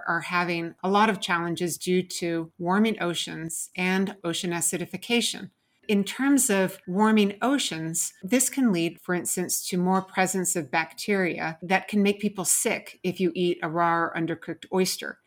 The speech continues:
So there's a public health implication there. It can also, in terms of ocean acidification, it can lead to oysters' larvae.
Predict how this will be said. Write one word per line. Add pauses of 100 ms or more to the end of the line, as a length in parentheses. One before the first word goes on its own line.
(160)
So
there's
a
public
health
implication
there. (440)
It
can
also,
in
terms
of
ocean
acidification, (520)
it
can
lead
to
oysters' (100)
larvae.